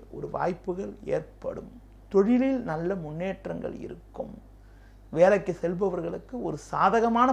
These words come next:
பலன்கள் கிடைக்கக்கூடிய ஒரு இனிய நாளாக இன்றைய நாள் இருக்கும்.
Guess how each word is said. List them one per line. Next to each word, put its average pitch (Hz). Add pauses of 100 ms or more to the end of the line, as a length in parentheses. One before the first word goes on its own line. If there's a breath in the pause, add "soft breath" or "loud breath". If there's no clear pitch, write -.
(100)
பலன்கள் 165
கிடைக்கக்கூடிய - (140)
ஒரு 147
இனிய 240
நாளாக 170
இன்றைய -
நாள் - (120)
இருக்கும். -